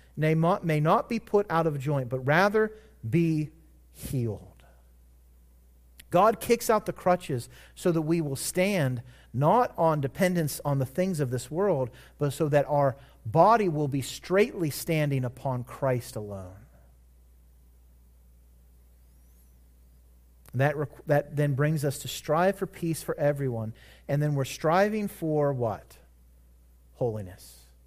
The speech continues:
And here's the thing, this holiness and godliness that we are seeking to be like, no one sees God unless they're holy. No one sees God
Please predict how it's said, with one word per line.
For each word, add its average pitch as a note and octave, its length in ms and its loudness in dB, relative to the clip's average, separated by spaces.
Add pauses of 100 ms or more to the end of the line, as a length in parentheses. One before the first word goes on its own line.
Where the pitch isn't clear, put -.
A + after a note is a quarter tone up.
(1000)
And A2+ 80 -4
here's F3 220 0
the F3+ 80 -8
thing, C3 300 -2
this B2 160 -4
holiness F3+ 500 0
and F3 120 -4
godliness C#3+ 520 2
that C3 100 -4
we C3+ 220 -2
are B2 140 0 (260)
seeking F3 480 -2
to C#3 80 -4
be D3+ 260 0
like, A2 580 -8 (920)
no D#3+ 360 2
one G#2+ 320 -6 (600)
sees C#3 460 -4
God A2+ 500 -2 (220)
unless A2+ 440 -4
they're G#2+ 140 -8
holy. E2+ 400 -12 (1800)
No D#3 280 2
one C#3 320 -4
sees B2 360 -8
God G#2+ 480 -6